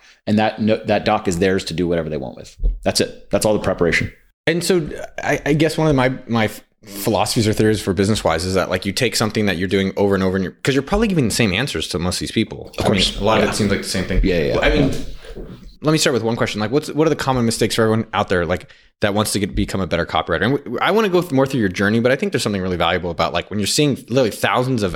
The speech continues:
Speaker 2: hours of copy, like, what
Speaker 1: Yeah.
Speaker 2: have you noticed?
Speaker 1: I think that one of the most common things is actually it's not the copy that's the problem. They usually bring up something, um, and they're like, "Yeah, can you help this copy?" I'm like,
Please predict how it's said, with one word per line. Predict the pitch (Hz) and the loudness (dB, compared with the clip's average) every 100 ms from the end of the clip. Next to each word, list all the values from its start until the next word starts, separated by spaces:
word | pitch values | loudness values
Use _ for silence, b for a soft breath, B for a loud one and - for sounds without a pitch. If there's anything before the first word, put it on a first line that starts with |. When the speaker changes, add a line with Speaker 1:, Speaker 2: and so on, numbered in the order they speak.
| - | 0
Speaker 2:
hours | 92 107 90 85 - - b b b b b | 0 2 0 -2 -4 -10 b b b b b
of | - 92 - | -4 -2 -2
copy, | - 101 - 78 85 | 0 0 0 -6 -4
like, | |
what | 101 | 0
Speaker 1:
Yeah. | 117 | 2
Speaker 2:
have | 120 | 4
you | 117 | 4
noticed? | 104 104 | 4 2
Speaker 1:
I | 220 | 2
think | 226 | 2
that | 208 | 2
one | 180 | 2
of | 190 | 2
the | |
most | 139 143 - | 0 0 0
common | 120 135 160 | 0 0 0
things | 196 202 | 0 2
is | 220 202 - | 0 -2 -4
actually | 117 127 143 | -4 -2 -4
it's | 123 | -4
not | 139 | -6
the | 101 | -8
copy | - - 107 92 | -8 -4 -4 -4
that's | 87 - | -8 -10
the | |
problem. | - 85 - 57 - _ - | -12 -12 -12 -16 -20 _ -2
They | 123 | 2
usually | 156 190 160 107 | 4 4 2 2
bring | 139 143 | 0 2
up | 139 | 0
something, | - 127 117 107 101 107 | -2 -2 -2 -2 -4 -4
um, | 101 92 85 78 b b b | -2 -2 -4 -10 b b b
and | 135 | 2
they're | 151 | 2
like, | 120 B B | 2 B B
"Yeah, | 196 - | -2 0
can | 214 | 0
you | 214 | 0
help | 240 240 | 0 0
this | - | -2
copy?" | - 143 185 196 | 0 -2 -2 -4
I'm | 131 | 0
like, | 127 104 | 2 2